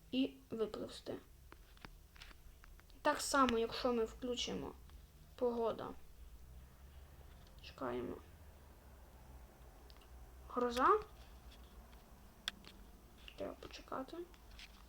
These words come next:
Гроза, то ми теж зможемо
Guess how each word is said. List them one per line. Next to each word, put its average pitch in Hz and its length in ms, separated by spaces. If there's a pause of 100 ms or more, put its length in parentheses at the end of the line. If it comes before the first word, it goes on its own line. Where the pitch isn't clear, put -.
(1800)
Гроза, 262 640
то 320 140
ми 262 140
теж 294 280
зможемо 254 600